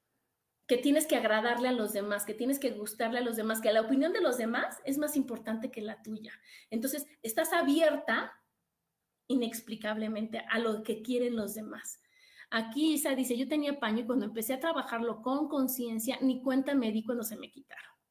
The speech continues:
Claro, Isa, ¿qué es lo que pasa? Que dices, "¿Sabes qué?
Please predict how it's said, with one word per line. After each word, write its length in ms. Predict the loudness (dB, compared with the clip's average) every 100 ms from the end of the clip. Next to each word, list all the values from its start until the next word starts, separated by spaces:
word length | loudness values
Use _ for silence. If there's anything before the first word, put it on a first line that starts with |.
| _ _ _ _ _ _
Claro, 480 | 2 4 6 6 4
Isa, 600 | 2 2 2 0 -2 -8
¿qué 100 | -2
es 60 | 0
lo 120 | 0
que 100 | 0
pasa? 320 | 2 2 2
Que 80 | -2
dices, 200 | -4 -2
"¿Sabes 420 | 0 0 -4 -4
qué? 180 | -2 0